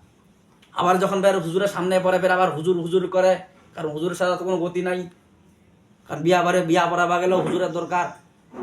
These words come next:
হ্যাঁ, ফের জানাজা পড়াবা গেলে তো আলেম ওলামার দরকার, ফের এই জন্য হুজুর, হুজুর করে। এরকম আলেম ওলামা আছে না নাই? এমন লোক আছে না নাই? আলেম ওলামার দোষ খুঁজে বেড়ায়, ভ্যান ভ্যানিয়া মাসি, ওই যে গুয়ে পড়া মাসি আর মৌ মাসি।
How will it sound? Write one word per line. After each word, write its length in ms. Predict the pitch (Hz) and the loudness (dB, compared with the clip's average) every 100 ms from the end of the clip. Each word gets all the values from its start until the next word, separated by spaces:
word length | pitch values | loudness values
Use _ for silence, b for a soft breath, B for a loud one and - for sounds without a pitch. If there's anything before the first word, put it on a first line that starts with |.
| - - | -10 -2
হ্যাঁ, 220 | 190 208 - - _ _ _ - - _ _ _ _ _ | 0 0 -4 -16 _ _ _ -20 -20 _ _ _ _ _
ফের 160 | 156 143 | -10 -4
জানাজা 360 | 160 185 180 | 0 2 2
পড়াবা 240 | 175 175 180 | 2 2 0
গেলে 160 | 180 | 0
তো 80 | 175 | 0
আলেম 320 | 165 175 175 | 0 0 2
ওলামার 320 | 170 175 175 165 | 2 0 -2 -2
দরকার, 340 | 175 175 170 - - _ _ | -2 -2 -4 -6 -20 _ _
ফের 100 | 156 | -2
এই 60 | |
জন্য 140 | 165 180 | 0 0
হুজুর, 240 | 156 180 | 0 -2
হুজুর 240 | 175 180 175 | 0 -2 -2
করে। 320 | 175 170 - - _ _ _ _ _ _ _ - - _ _ - | -2 -2 -4 -16 _ _ _ _ _ _ _ -20 -20 _ _ -10
এরকম 260 | 160 180 | -4 0
আলেম 240 | 170 180 175 | 2 2 2
ওলামা 320 | 175 175 170 | 2 2 2
আছে 160 | 170 180 | 0 0
না 100 | 175 | 0
নাই? 200 | 175 165 170 | -2 -4 -6
এমন 280 | 165 180 | -4 0
লোক 160 | 175 180 | 0 0
আছে 200 | 170 185 | -2 -2
না 100 | 175 | -2
নাই? 160 | 175 160 | -2 -2
আলেম 260 | 160 165 | -2 0
ওলামার 240 | 175 165 165 | 0 -2 -2
দোষ 160 | 175 | -4
খুঁজে 220 | 180 170 | -2 -2
বেড়ায়, 320 | 180 180 175 - - _ _ _ | 0 2 0 -4 -18 _ _ _
ভ্যান 180 | - 175 | -4 0
ভ্যানিয়া 320 | 185 185 175 | 2 2 2
মাসি, 380 | 170 170 170 170 _ - | 0 -4 -6 -8 _ -12
ওই 80 | 151 | -2
যে 200 | 165 156 - 147 | -2 -2 -10 0
গুয়ে 200 | 185 190 | 4 4
পড়া 260 | 180 175 175 | 4 0 0
মাসি 420 | 170 170 175 - _ | -2 -4 -8 -12 _
আর 180 | 165 160 | -6 -2
মৌ 200 | 175 185 | 2 2
মাসি। 380 | 175 170 185 | 2 -2 -6